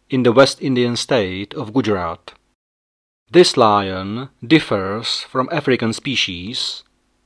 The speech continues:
in slightly smaller stature, but mainly by the longitudinal skin lobe on the abdomen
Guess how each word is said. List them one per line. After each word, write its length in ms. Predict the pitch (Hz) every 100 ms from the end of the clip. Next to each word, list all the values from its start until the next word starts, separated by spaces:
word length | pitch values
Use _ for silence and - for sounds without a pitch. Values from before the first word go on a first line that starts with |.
| _ _
in 200 | 139 123
slightly 480 | 117 147 143 143 135
smaller 540 | - - 143 135 110
stature, 640 | 101 - 123 - 90 92 110 _ _ _ _ _ _
but 180 | 131 139
mainly 640 | 196 180 127 104 98 95 101
by 260 | 131 127
the 420 | 117 120 117 113 - -
longitudinal 1000 | 131 139 139 170 131 110 98 101 117 110
skin 260 | - 160
lobe 640 | 127 101 95 98 113 139 - _ _
on 160 | 143 147
the 180 | - 208
abdomen 680 | 147 123 110 92 95 120